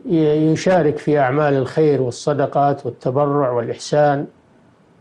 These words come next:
ما دام على قيد الحياة من ماله، ليقدم لنفسه من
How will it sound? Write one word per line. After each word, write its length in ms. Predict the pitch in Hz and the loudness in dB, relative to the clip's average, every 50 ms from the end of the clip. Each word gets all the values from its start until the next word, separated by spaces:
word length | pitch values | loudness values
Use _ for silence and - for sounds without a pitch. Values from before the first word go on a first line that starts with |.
| _ - | _ -6
ما 160 | - 156 160 160 | -2 -2 0 0
دام 280 | 143 160 156 151 143 | 2 2 2 2 2
على 260 | 139 131 135 139 135 | 0 0 0 0 0
قيد 320 | 127 127 - 143 139 127 131 | 0 0 0 0 0 0 -2
الحياة 460 | 127 120 - - 131 131 127 113 107 - - - _ _ _ _ _ _ _ _ _ _ _ _ _ _ _ _ _ _ _ _ _ _ _ _ _ _ _ _ _ _ _ _ _ | -4 -4 -4 -2 0 0 0 -2 -4 -10 -18 -20 _ _ _ _ _ _ _ _ _ _ _ _ _ _ _ _ _ _ _ _ _ _ _ _ _ _ _ _ _ _ _ _ _
من 240 | - 135 151 151 151 | -4 -2 -2 0 0
ماله، 360 | 151 151 143 135 131 123 - - - _ _ _ _ _ _ _ _ _ _ _ _ _ _ _ _ _ - - _ _ _ _ _ _ _ _ _ _ _ _ - | 0 0 0 0 0 -2 -4 -8 -14 _ _ _ _ _ _ _ _ _ _ _ _ _ _ _ _ _ -20 -20 _ _ _ _ _ _ _ _ _ _ _ _ -4
ليقدم 800 | 127 131 139 135 131 160 156 156 139 139 147 143 143 139 131 135 - - _ _ _ _ _ _ _ _ _ _ _ _ _ _ _ _ _ _ _ _ _ _ _ _ _ - | -2 0 0 0 0 0 -2 0 0 0 0 2 2 0 0 -2 -6 -14 _ _ _ _ _ _ _ _ _ _ _ _ _ _ _ _ _ _ _ _ _ _ _ _ _ -2
لنفسه 1000 | 131 131 131 135 131 135 - 202 156 151 160 156 - - - 147 123 131 135 131 | 0 2 2 2 2 0 0 0 0 0 0 0 -2 -4 -4 -2 0 2 0 0
من 320 | 131 135 131 131 127 - | 0 0 -2 -2 -4 -6